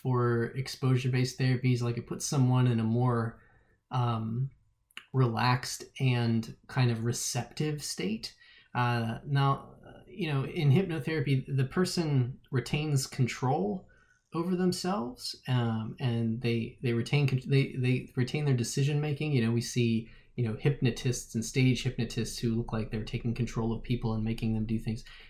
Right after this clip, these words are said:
You know, put someone in a relaxed and receptive state. So not gonna, they have the agency to not do those things.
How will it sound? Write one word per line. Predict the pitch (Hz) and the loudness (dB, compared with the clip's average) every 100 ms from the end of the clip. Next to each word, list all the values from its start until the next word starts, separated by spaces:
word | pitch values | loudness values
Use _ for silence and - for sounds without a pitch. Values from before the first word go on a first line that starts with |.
| - | -4
You | 233 | 0
know, | 196 | 2
put | 202 | 2
someone | - 165 151 | 2 2 4
in | 139 | 4
a | 120 | 4
relaxed | 107 110 117 - | 4 2 0 0
and | 120 107 | -2 -2
receptive | 104 123 - 107 110 | -4 -6 -6 -6 -8
state. | - 107 110 - - - - | -8 -8 -8 -10 -20 -20 -4
So | 139 | 0
not | 156 143 | 0 0
gonna, | 156 127 117 107 - - _ - | 2 4 2 -2 -8 -20 _ -4
they | 147 | 2
have | 131 147 123 - 147 | 4 4 2 0 -4
the | 139 156 | -4 0
agency | 156 135 131 - - 110 110 - | 2 6 6 4 -2 -4 -6 -6
to | 120 110 | -2 0
not | 117 120 113 - 117 | 0 0 -2 -2 0
do | 127 127 | 2 2
those | 107 107 - | 0 -4 -8
things. | 117 123 135 127 | -8 -8 -6 -8